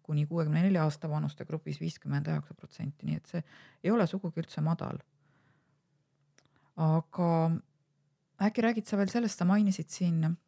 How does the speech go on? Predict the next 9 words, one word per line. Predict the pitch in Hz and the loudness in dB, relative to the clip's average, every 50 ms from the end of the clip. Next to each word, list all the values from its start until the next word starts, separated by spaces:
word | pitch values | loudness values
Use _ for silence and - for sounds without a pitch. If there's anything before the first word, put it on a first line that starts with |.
| _ _ _ _ _ _ _ _ _ _ _ _ _ - - _ - | _ _ _ _ _ _ _ _ _ _ _ _ _ -20 -14 _ -8
et | 139 - | -6 -4
on | - 143 | -4 -2
kaks | - 151 147 - _ - - - - - _ _ _ _ _ _ _ _ _ - | -2 -2 -4 -4 _ -12 -12 -12 -14 -16 _ _ _ _ _ _ _ _ _ -6
erinevat | 151 151 147 135 139 135 135 - _ _ - 131 127 - | -2 -2 0 0 0 0 0 -2 _ _ -8 -8 -6 -2
tüüpi | - 175 151 147 - - 135 - | 0 0 0 0 -2 -8 -6 -2
gripivaktsiini. | 143 143 147 147 139 135 139 - - - 147 139 135 131 147 | -2 -2 -2 -2 -4 -4 -6 -6 -6 -2 -2 0 0 0 -2
Üks | 151 - - 160 | -2 -4 -2 -2
on | 147 143 | -2 -2
siis | - - 147 147 - | -2 -4 -8 -8 -10